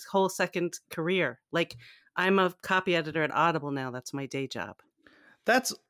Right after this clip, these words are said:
Speaker 2: fantastic. So Aaron Harvey and Rich Shepis, is that, am I
Speaker 1: Yes.
Speaker 2: saying his, oh, great.
Speaker 1: Yes.
Speaker 2: So they wrote the book. It's a beautiful book.
Speaker 1: It's gorgeous.
Speaker 2: Star Trek, The Official Guide to the Animated Series.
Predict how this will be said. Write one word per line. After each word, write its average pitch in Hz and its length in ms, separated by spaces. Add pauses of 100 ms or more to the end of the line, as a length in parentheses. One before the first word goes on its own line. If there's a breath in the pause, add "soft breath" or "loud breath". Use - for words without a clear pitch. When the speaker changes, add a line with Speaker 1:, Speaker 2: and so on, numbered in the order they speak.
(160)
Speaker 2:
fantastic. 196 720
So 165 340
Aaron 208 280
Harvey 185 380
and 143 220
Rich 175 340
Shepis, 233 720
is 135 100
that, 143 120
am - 20
I 196 40
Speaker 1:
Yes. 190 220
Speaker 2:
saying 156 200
his, 170 140 (120)
oh, 185 80
great. 185 180
Speaker 1:
Yes. - 460
Speaker 2:
So 170 80
they 190 240
wrote 196 320
the 214 60
book. 160 360
It's 180 220
a 170 120
beautiful 160 580
book. 139 480 (180 soft breath)
Speaker 1:
It's 170 180
gorgeous. 143 920 (420)
Speaker 2:
Star 156 240
Trek, 165 180
The 165 60
Official 151 240
Guide 151 120
to 147 60
the 147 80
Animated 139 320
Series. 170 440